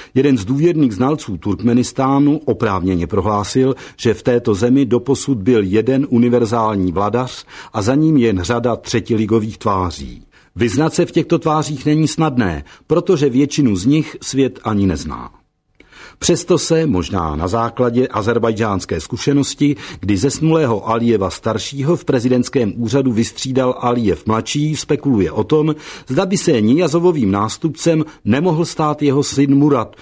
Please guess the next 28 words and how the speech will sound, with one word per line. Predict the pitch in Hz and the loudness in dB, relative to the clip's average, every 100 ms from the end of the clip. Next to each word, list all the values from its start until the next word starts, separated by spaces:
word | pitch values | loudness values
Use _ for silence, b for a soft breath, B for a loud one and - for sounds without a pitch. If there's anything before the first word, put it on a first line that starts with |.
| B | B
o | - | 0
němž | 127 123 | 2 2
se | - 117 | 0 -2
říká, | 131 131 156 151 | -2 -2 0 2
že | 117 | 0
významně | 98 117 143 143 117 | 0 0 2 4 2
zbohatl | 80 98 123 143 147 | 0 0 0 0 2
na | 120 92 | 2 2
nelegálním | 92 107 120 123 127 127 123 | 0 2 2 2 2 2 0
obchodu | 98 123 110 | -4 -6 -6
s | 110 | -4
alkoholem. | 110 - 87 78 64 60 58 _ _ B B B | -4 -2 -2 -4 -6 -12 -18 _ _ B B B
Což | B 208 | B 0
by | 165 135 | 2 0
v | |
zemi | 98 175 160 | 2 2 2
jako | 127 101 | 0 -2
Turkmenistán | 90 113 - 135 139 - 143 143 147 | -2 -2 0 0 0 0 0 0 2
určitě | 135 156 - 185 160 | 2 2 -2 -4 0
nevadilo | 147 139 123 98 85 | 2 2 2 2 0
tolik, | 127 127 135 - B B B | 2 2 2 -2 B B B
jakože | 151 170 113 95 | -2 0 2 2
Murat | 95 110 143 147 - | 2 2 0 -4 -6
je | 101 87 | -4 -4
po | - 113 | -2 2
matce | 127 127 - 131 | 2 0 -4 0
napůl | 120 101 107 110 | 0 -2 -2 2
Rus, | 117 - - | 2 -2 -8